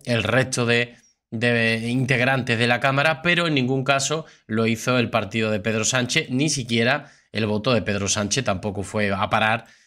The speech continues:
como presidente electo en este caso, ¿no? Bueno, vamos a ver esta última hora y también la furia de Nicolás Maduro, eh, desde The News. Así que si os apetece,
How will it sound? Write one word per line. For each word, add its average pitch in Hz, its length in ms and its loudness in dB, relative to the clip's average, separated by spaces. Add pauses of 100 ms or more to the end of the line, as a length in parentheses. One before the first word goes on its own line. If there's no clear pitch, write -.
(260)
como 110 200 -2
presidente 104 500 -2
electo 104 460 -2 (380)
en 117 140 0
este 123 240 0
caso, 110 260 0
¿no? 123 300 -4 (320)
Bueno, 143 160 4
vamos 165 180 2
a 170 80 4
ver 165 220 4
esta 151 240 0
última 143 320 2
hora 160 160 2
y 147 40 -2
también 131 280 0
la 131 120 2
furia 151 520 0
de 135 180 -2
Nicolás 127 360 0
Maduro, 127 580 0
eh, 107 140 -4
desde 120 280 -2
The 107 120 -2
News. 107 300 -4
Así 101 200 -6
que 131 100 -2
si - 100 -2
os 110 140 -2
apetece, 127 600 -2